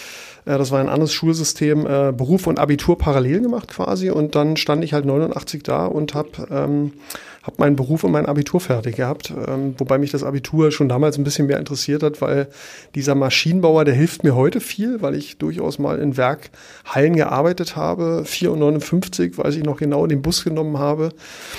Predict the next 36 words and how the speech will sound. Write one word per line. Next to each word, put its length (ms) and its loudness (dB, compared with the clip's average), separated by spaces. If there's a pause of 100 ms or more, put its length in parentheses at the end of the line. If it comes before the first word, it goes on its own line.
(360)
Und, 220 6
äh, 280 4
immer, 260 6
wenn 100 6
ich 140 2
heute 240 6
auch 100 -2
in 100 2
unsere 280 2
Werkhallen 600 0
komme, 360 0
nach 240 0
wie 80 -6
vor 540 2
die 280 -4
Augen 240 2
zumache 380 -2
und 60 2
dann 120 2
riecht 240 -4
man 140 0
diesen 200 -2
wunderbaren 460 0
Metallgeruch. 800 -2
Wer 80 -2
das 180 -6
mal 300 0
einmal 300 0
erlebt 340 -2
hat, 120 0
der 120 0
weiß 180 0
genau, 220 2
wovon 260 0
ich 140 -2
rede. 340 0